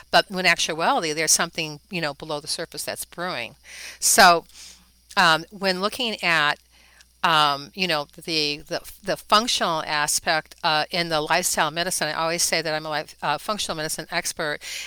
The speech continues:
and I implement lifestyle medicine strategies because I like and resonate with the definition of lifestyle medicine from the N I H. And the N I H says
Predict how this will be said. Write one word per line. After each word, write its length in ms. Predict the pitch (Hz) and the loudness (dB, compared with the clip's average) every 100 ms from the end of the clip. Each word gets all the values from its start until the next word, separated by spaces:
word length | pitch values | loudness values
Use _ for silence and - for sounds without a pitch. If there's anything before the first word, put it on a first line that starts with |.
| - | 0
and 120 | 175 | 2
I 100 | 156 - | 2 2
implement 520 | 202 214 185 156 156 | -2 -2 -4 -4 -4
lifestyle 480 | 151 160 - 165 151 | -2 -2 -2 -4 -4
medicine 500 | 156 156 151 - 151 | -6 -4 -2 -2 -4
strategies 760 | - - 170 165 - 139 139 | -6 2 4 4 -2 -12 -14
because 320 | - - 165 - - | -14 -10 -10 -4 2
I 260 | 190 277 | 4 4
like 460 | 226 151 135 - - - - - | 2 0 0 -4 -16 -16 -16 -8
and 140 | 175 170 | -6 2
resonate 520 | 180 180 170 151 - | 2 2 -2 -4 -4
with 320 | 165 151 - - - _ - | -6 -6 -6 -18 -20 _ -6
the 100 | 180 | -2
definition 680 | 185 180 185 160 - - 165 | 2 2 0 -4 -4 -6 -8
of 320 | 170 151 151 170 | -8 -10 -6 -2
lifestyle 460 | 151 - - 147 | 0 0 -2 -2
medicine 560 | 147 175 202 - 156 147 | -4 -6 -6 -6 -10 -12
from 280 | - 160 151 | -8 -8 -8
the 120 | - | -8
N 100 | 156 | -4
I 120 | 151 | -2
H. 500 | 151 147 - - - - - - | 0 -2 -6 -8 -8 -14 -16 -6
And 100 | 175 | -2
the 100 | 175 | 2
N 120 | 196 | 4
I 100 | 208 202 | 4 4
H 360 | 175 175 - - | 2 0 -2 2
says 540 | - 214 165 147 - | 4 6 4 2 -4